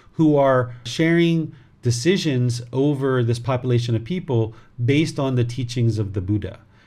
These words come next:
And this individual would have a lot of influence in the world because they would be able to lead fifty thousand people, hundred thousand people,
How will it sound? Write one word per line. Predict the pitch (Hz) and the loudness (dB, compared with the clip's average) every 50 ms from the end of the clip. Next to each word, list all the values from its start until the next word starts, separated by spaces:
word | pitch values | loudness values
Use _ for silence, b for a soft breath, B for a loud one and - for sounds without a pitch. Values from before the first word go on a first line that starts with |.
| b b b | b b b
And | - 131 123 120 120 113 110 110 107 | -2 2 4 4 4 4 2 0 0
this | 117 147 143 143 160 | 0 0 0 0 -2
individual | 147 135 127 113 123 120 120 120 113 110 107 104 B B B - | -2 0 0 2 2 2 4 4 2 2 2 -2 B B B -4
would | 131 135 120 | -2 2 4
have | 123 123 117 | 2 2 4
a | 117 | 2
lot | 113 110 117 120 | 0 2 2 2
of | 120 117 | 2 2
influence | 175 226 220 - - 135 110 101 98 95 95 - - | 2 0 0 -4 -2 -2 0 0 -2 -4 -8 -6 -2
in | 120 120 | 0 2
the | 120 | 4
world | 120 139 175 202 185 131 117 110 | 4 4 4 2 2 2 2 0
because | 117 117 117 135 123 117 | 0 -2 0 0 0 0
they | 135 135 | 0 -2
would | 139 139 117 | -2 -2 2
be | 120 120 | 2 4
able | 120 113 117 | 4 4 2
to | 117 - 127 | -2 -2 -4
lead | 127 156 202 214 175 123 104 87 - | -2 -2 -2 -2 0 -2 -2 -4 -6
fifty | - - 123 117 127 139 123 | -6 -4 -4 -4 -2 -4 -4
thousand | 120 139 139 143 143 143 | -2 -2 -2 -2 -2 -4
people, | 143 143 214 226 - - 101 98 | -4 -4 -4 -6 -2 -2 -2 0
hundred | 98 123 123 139 143 139 | 2 2 2 2 0 -2
thousand | 147 143 143 135 143 143 123 | -2 -4 -4 -4 -4 -6 -6
people, | - 190 202 202 - 113 98 92 - | -6 -8 -8 -4 -4 -4 -4 -4 -8